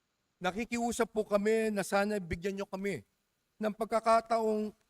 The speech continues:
ituwid ang mga maling kalakaran at linisin ang aming hanay.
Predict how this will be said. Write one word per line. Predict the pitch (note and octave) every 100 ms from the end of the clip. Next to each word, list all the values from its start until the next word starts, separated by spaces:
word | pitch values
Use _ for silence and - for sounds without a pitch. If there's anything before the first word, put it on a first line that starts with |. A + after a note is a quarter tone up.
| _
ituwid | F#3+ - D#3 F#3+ A#3 G3+ - _
ang | - F3
mga | E3+ F#3
maling | F3+ F3 E3+ E3+ A#3 A#3+
kalakaran | - G3+ G3+ F#3 D#3+ C3+ D3+ D#3+ - _ _ _ _ _ _
at | G3+ -
linisin | G#3+ G#3 A3 - E3+ D#3
ang | D3+ C#3
aming | D#3 D#3+ D#3
hanay. | C#3+ A#2 G#2